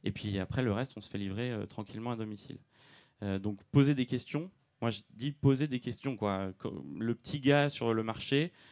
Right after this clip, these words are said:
euh, parfois, euh, il est un peu limite. Posez-lui la question. Et si il dit pas ou si ça a l'air un peu, euh, fouillis, c'est qu'il y a anguille sous roche, quoi. Une autre question ?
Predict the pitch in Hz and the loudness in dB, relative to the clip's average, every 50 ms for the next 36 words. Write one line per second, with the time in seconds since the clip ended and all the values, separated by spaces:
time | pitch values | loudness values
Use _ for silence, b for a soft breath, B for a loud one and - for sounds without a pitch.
0 | B B B - 104 104 104 98 117 113 101 - 131 135 139 147 156 143 123 113 | B B B 0 2 2 2 2 0 -2 0 2 4 6 6 6 6 6 4 4
1 | 107 104 104 104 104 104 104 104 101 104 104 104 104 107 104 104 104 107 107 107 | 4 4 4 4 4 4 4 2 2 0 0 0 -2 -2 -4 -4 -4 -2 -2 0
2 | 104 107 107 - 147 151 139 127 123 139 175 175 - - - b b b b b | 0 0 0 2 2 4 4 4 2 2 0 0 -4 -12 -20 b b b b b
3 | b - 139 139 135 143 143 143 139 127 117 - 120 110 - - 160 185 202 - | b 4 6 6 6 6 6 6 4 4 2 0 -4 -8 -4 -4 -4 -4 -4 -6
4 | - 107 101 - - - - 160 170 175 170 156 147 B B B B B B - | -8 -8 -6 -6 -6 -6 -6 -6 -6 -6 -8 -10 -12 B B B B B B -8
5 | 117 120 139 139 - 147 131 135 139 139 135 135 127 123 117 117 117 - - 139 | -4 -4 -4 2 6 6 6 8 6 4 4 4 2 2 0 0 -2 -4 -2 -2
6 | 139 139 135 131 127 123 120 117 117 113 113 113 110 113 110 - - 117 117 117 | 0 0 0 0 -2 -2 -2 -2 -2 -2 -2 -4 -4 -6 -6 -2 0 2 2 2
7 | 117 113 117 110 - 135 135 131 120 107 104 104 101 104 104 101 - - 131 127 | 2 0 -2 0 2 4 4 4 4 4 4 2 2 0 0 -2 -4 -4 -4 -4
8 | 117 131 147 170 175 B B B B B B B - - 127 - - 120 113 107 | -2 -2 -4 -4 -4 B B B B B B B -4 -2 -2 0 2 4 4 4
9 | 107 104 107 104 110 117 131 131 - 120 110 101 95 - - - - - _ _ | 4 4 2 0 0 -2 -4 -4 -4 -2 -2 -2 -2 -4 -6 -12 -16 -18 _ _
10 | _ _ - - _ _ _ _ _ _ _ _ _ _ - - - _ _ _ | _ _ -20 -20 _ _ _ _ _ _ _ _ _ _ -20 -20 -20 _ _ _
11 | _ _ _ _ _ _ _ _ _ _ _ _ _ _ _ _ _ _ _ _ | _ _ _ _ _ _ _ _ _ _ _ _ _ _ _ _ _ _ _ _
12 | _ _ _ _ _ _ _ _ _ _ _ _ _ _ - - _ _ _ _ | _ _ _ _ _ _ _ _ _ _ _ _ _ _ -20 -20 _ _ _ _
13 | _ _ _ _ - - _ _ _ _ _ _ _ _ _ _ _ _ _ _ | _ _ _ _ -20 -20 _ _ _ _ _ _ _ _ _ _ _ _ _ _
14 | _ _ _ _ _ _ _ _ _ _ _ 110 110 117 113 - - 104 - - | _ _ _ _ _ _ _ _ _ _ _ -6 -4 -4 -4 -4 -8 -10 -8 -6
15 | 151 175 | -8 -8